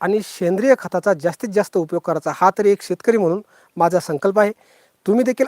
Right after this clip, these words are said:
असा संक-, संकल्प करा की तुमच्याकडे जर शेती असेल किंवा तुमच्याकडे शेती नसली तरी देखील तुमच्या मित्राकडे शेती असेल, तर त्या मित्रांना प्रोत्साहित करा की तुम्ही, अ, सेंद्रिय पद्धतीने शेती करा. आता सेंद्रिय पद्धतीने शेती करणं म्हणजे काय करणं?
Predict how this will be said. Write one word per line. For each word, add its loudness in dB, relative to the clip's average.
असा -2
संक-, -4
संकल्प 0
करा 0
की -10
तुमच्याकडे -2
जर 2
शेती 0
असेल -2
किंवा 4
तुमच्याकडे -2
शेती -2
नसली -2
तरी 2
देखील -4
तुमच्या -4
मित्राकडे -2
शेती -4
असेल, -4
तर 6
त्या 6
मित्रांना 2
प्रोत्साहित 2
करा 4
की -6
तुम्ही, -2
अ, -6
सेंद्रिय 2
पद्धतीने 0
शेती -2
करा. -6
आता -6
सेंद्रिय 2
पद्धतीने 2
शेती -4
करणं 2
म्हणजे -2
काय 0
करणं? -8